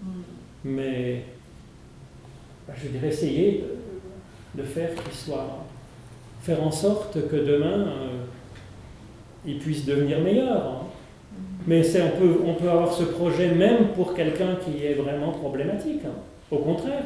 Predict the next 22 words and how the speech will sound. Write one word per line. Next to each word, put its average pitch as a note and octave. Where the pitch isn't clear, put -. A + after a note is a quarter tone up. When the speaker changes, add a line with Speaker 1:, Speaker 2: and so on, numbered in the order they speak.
Speaker 2:
même B2+
si -
ça C3
se -
trouve, C3
de D3+
le D3+
purifier, D3+
euh, C3+
ce -
qui -
va C3+
pas C#3+
en C3+
lui, F3
et -
puis C#3+
de, B2+
de, C3+
de, B2
de C3+
faire C3+